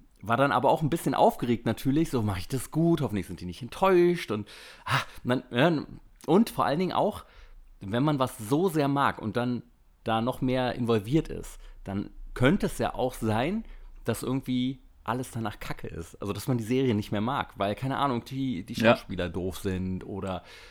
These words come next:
Speaker 1: äh, oder weiß ich was, dass man damit dann was Schlechtes verbindet und
Speaker 2: Mhm.
Speaker 1: deshalb halt man einfach nicht mehr diese Liebe für die Serie empfinden kann, die ich jetzt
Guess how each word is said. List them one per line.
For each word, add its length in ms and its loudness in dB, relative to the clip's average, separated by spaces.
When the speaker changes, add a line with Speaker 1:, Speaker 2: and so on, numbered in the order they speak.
Speaker 1:
äh, 160 -4
oder 240 -6
weiß 320 -2
ich 240 -6
was, 140 0
dass 120 -4
man 120 0
damit 220 2
dann 120 2
was 180 -2
Schlechtes 540 -2
verbindet 580 2
und 80 -4
Speaker 2:
Mhm. 40 -6
Speaker 1:
deshalb 360 0
halt 180 0
man 180 4
einfach 260 4
nicht 200 4
mehr 100 2
diese 200 0
Liebe 300 2
für 160 -2
die 100 -2
Serie 460 2
empfinden 440 -2
kann, 840 -2
die 200 0
ich 120 -2
jetzt 380 -4